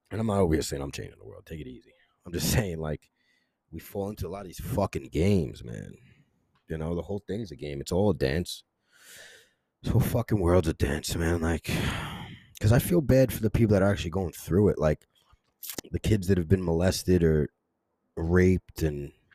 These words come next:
beaten as kids or just, I mean, physically. The whole I was yelled at as a child. Jesus Christ. You gotta do ayahuasca forty-five times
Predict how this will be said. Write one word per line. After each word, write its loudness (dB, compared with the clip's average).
beaten 2
as -2
kids 4
or -4
just, -6
I 0
mean, 2
physically. -4
The 0
whole 8
I 4
was 2
yelled 4
at 4
as 0
a -4
child. 0
Jesus -4
Christ. 6
You 4
gotta 6
do 8
ayahuasca 8
forty-five 6
times 4